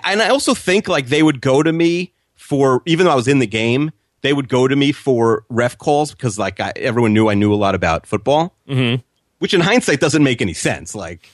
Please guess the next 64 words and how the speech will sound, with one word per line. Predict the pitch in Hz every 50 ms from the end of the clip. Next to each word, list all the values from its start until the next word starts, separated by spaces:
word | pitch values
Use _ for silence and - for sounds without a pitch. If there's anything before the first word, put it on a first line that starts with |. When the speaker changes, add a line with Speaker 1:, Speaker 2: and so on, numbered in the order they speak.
| _ _ _ _ _ _
Speaker 1:
like, | - - 110 98 98
whether | 117 139 135 139 147 156 -
I | - 120 135
would | 139 147 139
know | 131 127 123 131 139
that | 127 127 -
the | 123
ball, | 104 87 104 101 104 110 113 117 127
like, | 123 - -
I | 131 151
got, | 151 196 175 -
I | - 180
had | 220 196
final | - - 175 180 170 151 135
ruling | 123 127 143 151 147 131 110 92 82 82 87 - _ _ _ _ _ _ -
on, | - 123 113 110 107 104 104 110 -
on, | 120 120 113 107
like, | 104 101 98 -
plays | - 160 190 196 156 107 95 90 90 87 101 117 - _ _ _ _ _ - 123 113
because | 104 147 - - 175 147 143
I | 135
knew | 139 143 147
a | 139
lot | 131 127 123
about | 120 113 104
football, | - - 165 - 131 104 92
but, | 104 110
like, | 107 107 104 _ _ -
my | 127 123 120 -
eyes | - 110 123 160 185 156
aren't, | 131 107 101 107 107 147
you | 139
know | 120
what | 117 117
I | 117
mean? | 120 123 135 143 165 _ _
Speaker 2:
Yeah. | - 139 143 107 - - _ -
Speaker 1:
Like, | 117 110 - -
I | - 135
shouldn't | 131 - 190 175 147 139
know | 135 127 120 120
if | 123 117
the | - 107
ball | 82 - 117 117 123
hit | 120 -
the | 98
ground | 87 - 95 110 123 123
or | 110 92
not | 73 80 85
just | - 104 -
'cause | - 107 92
I | 85
liked | 85 87 95 101 98 -
watching | - 92 92 - 95 85 82 78
football | - 107 - - 87
on | -
Sundays. | - 101 92 98 117 123 110 135 113 117
Speaker 2:
<laughs> |
You | 131 143 156
would | 160 170 151
know | 147 156 156 160 170 165
from | 147 - - 147 143
the | 139 135
reactions. | 135 131 135 143 151 170 - - - 107 95 95 98 -